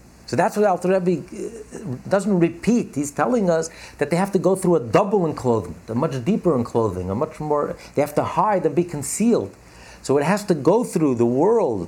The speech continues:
the energy of the divine energy of the world of emanation, in order to reach, in order to, to bring to existence the, the entities and creatures of the world of formation,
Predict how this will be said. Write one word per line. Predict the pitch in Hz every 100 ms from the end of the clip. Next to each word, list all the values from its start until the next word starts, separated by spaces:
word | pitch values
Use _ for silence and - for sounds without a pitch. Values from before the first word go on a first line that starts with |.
| -
the | 117
energy | 147 226 214 151 160
of |
the | 127
divine | 131 123 160 196 175
energy | 190 196 165
of | 143
the | 143
world | 160 196
of | 170
emanation, | 156 143 190 - - - - - - -
in | 117
order | - 196 254 190 113 - - -
to | -
reach, | 151 151 226 - - - -
in | 117
order | 123 208 190
to, | 185 165 151 139 117 - - - -
to | 127
bring | 113 196 180
to | 165 151
existence | 123 120 196 - 135 107 95
the, | 110 110 123
the | 120 113 151
entities | 196 190 170 143
and | 123 120
creatures | 165 202 165 123
of | 120
the | 123
world | 147 190
of | 156
formation, | - 175 175 233 233 208 160